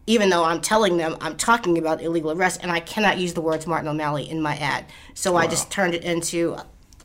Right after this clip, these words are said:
Speaker 1: arrest without charges if you've been arrested without charges. So long story short, that wasn't,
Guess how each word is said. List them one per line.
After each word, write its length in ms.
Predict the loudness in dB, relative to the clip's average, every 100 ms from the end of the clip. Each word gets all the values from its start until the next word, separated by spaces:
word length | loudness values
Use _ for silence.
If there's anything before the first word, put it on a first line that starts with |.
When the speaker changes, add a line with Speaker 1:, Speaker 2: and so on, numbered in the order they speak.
| -20 -6
Speaker 1:
arrest 420 | -2 2 2 2
without 260 | -2 0 0
charges 340 | 0 -2 -2
if 100 | -6
you've 120 | -6 -6
been 160 | -4
arrested 260 | -4 -6 -6
without 240 | -8 -10
charges. 300 | -10 -12 -8
So 260 | -2 -2 -2 -10 -20 -12 4
long 240 | 10 10
story 240 | 8 4
short, 440 | 4 2 0 -2 -4 -20 -20 -20 -20 -20 -20 -20 -20 -20 -20 -4
that 280 | 4 6 8
wasn't, 400 | 6 6 4 0